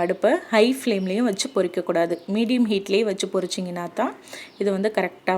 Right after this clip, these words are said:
வரும். நம்ம பாதுஷாக்கு எந்த மெத்தட்ல ஃப்ரை பண்ணி எடுப்போமோ அதே மாதிரி தான் இதையும் நம்ம வந்து பொரிச்சு எடுக்கணும். இந்த மாதிரி திருப்பி திருப்பி கொடுத்து ரெண்டு பக்கமும் நல்லா கோல்டன் கலர் வர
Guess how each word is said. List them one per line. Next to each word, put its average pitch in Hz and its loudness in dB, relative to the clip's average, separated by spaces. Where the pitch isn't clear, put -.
வரும். 170 -4
நம்ம 202 0
பாதுஷாக்கு 247 4
எந்த 208 2
மெத்தட்ல 208 2
ஃப்ரை 190 2
பண்ணி 196 0
எடுப்போமோ 185 0
அதே 180 2
மாதிரி 175 -2
தான் 349 0
இதையும் 196 0
நம்ம 190 -2
வந்து 180 -2
பொரிச்சு 175 -2
எடுக்கணும். 170 -4
இந்த 208 -4
மாதிரி 254 2
திருப்பி 254 0
திருப்பி 214 2
கொடுத்து 180 0
ரெண்டு 196 0
பக்கமும் 190 -2
நல்லா 208 2
கோல்டன் 226 4
கலர் 190 2
வர 175 0